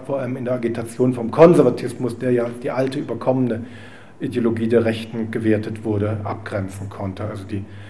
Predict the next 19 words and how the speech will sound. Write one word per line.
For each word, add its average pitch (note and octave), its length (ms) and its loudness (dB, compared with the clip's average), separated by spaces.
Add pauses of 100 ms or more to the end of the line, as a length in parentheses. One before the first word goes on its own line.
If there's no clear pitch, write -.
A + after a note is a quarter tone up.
(260)
der G#2+ 160 -6
Faschismus, E3+ 560 6 (280)
vor D3 160 8
allem C#3+ 140 6
in C3 60 6
Italien C3 500 10
ist - 180 4
das A#2+ 100 -4
noch B2 100 -4
viel C3 180 -6
stärker, B2 560 2 (460)
äh, A#2 280 8
beansprucht C#3 580 2
eben B2+ 220 0
Jugendlichkeit A#2 640 2
und G#2+ 160 -6
Dynamik G2 460 -4 (180)
für - 140 -14
sich. G2 260 -10